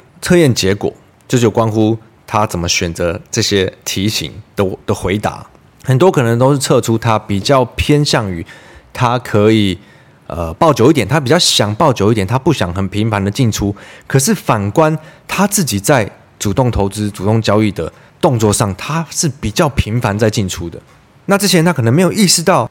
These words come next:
他为什么一直被逼迫着在频繁在进出。那这种频繁进出的感觉，尤其是可能常常追高，该停损不停损，之后再卖的这种重复的行为，一直在累积，在他心理上造成更大的压力，所以他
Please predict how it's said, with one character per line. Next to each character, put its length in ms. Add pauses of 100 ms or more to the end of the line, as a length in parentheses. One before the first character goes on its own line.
(140)
他 160
为 200
什 140
么 200
一 80
直 140
被 220
逼 220
迫 220
着 100
在 140
频 220
繁 140
在 80
进 200
出。 240 (840)
那 100
这 120
种 260 (240)
频 200
繁 180
进 160
出 160
的 80
感 200
觉， 140
尤 140
其 160
是 160
可 120
能 160
常 180
常 180
追 220
高， 360 (280)
该 160
停 160
损 120
不 80
停 200
损， 180 (840)
之 160
后 140
再 120
卖 280 (220)
的 100
这 120
种 180 (420)
重 300
复 200
的 80
行 260
为， 240 (480)
一 100
直 60
在 120
累 280
积， 320 (160)
在 140
他 100
心 180
理 60
上 160
造 140
成 120
更 140
大 80
的 140
压 180
力， 140
所 160
以 20
他 160